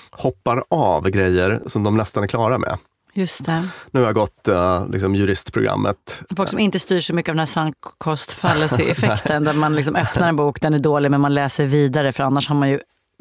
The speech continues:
Speaker 2: läst de första två kapitlerna i onödan.
Speaker 1: Ja, just det, och det är väl jättebra att ha den
Speaker 2: Mm.
Speaker 1: typen av flexibilitet. Men just
Speaker 2: Mm.
Speaker 1: så här, folk som har, ibland tycker jag att det liksom kan gränsa till något lite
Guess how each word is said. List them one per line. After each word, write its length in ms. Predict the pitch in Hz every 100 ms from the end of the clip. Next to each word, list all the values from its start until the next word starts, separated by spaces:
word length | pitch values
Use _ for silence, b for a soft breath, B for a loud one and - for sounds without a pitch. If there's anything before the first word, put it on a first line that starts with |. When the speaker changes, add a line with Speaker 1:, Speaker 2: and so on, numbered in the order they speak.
| 226
Speaker 2:
läst 300 | 156 147 -
de 120 | 143
första 260 | 131 139 135
två 140 | 143
kapitlerna 460 | 135 139 135 139 139
i 40 |
onödan. 560 | 147 143 143 120 156 160 -
Speaker 1:
Ja, 60 | 127
just 180 | 107
det, 60 | -
och 100 | 98
det 60 | 101
är 20 |
väl 100 | 90
jättebra 360 | 85 107 101
att 100 | 85
ha 60 | 87 90
den 100 | 87
Speaker 2:
Mm. 60 | 90
Speaker 1:
typen 120 | 95
av 40 |
flexibilitet. 680 | 98 - 113 120 - - -
Men 100 | 135
just 60 | 131
Speaker 2:
Mm. 40 | 127
Speaker 1:
så 60 |
här, 40 | 110
folk 260 | - 107
som 140 | - 104
har, 300 | 98 95 95 B B B B
ibland 420 | 139 135 156 95
tycker 180 | 101 92
jag 100 | 87
att 80 | 92
det 220 | - 107
liksom 220 | 104 101
kan 200 | 95 95
gränsa 420 | 95 95 95 90 95
till 320 | 98 95 - - - 92 113
något 300 | 117 104 -
lite 360 | 107 107 95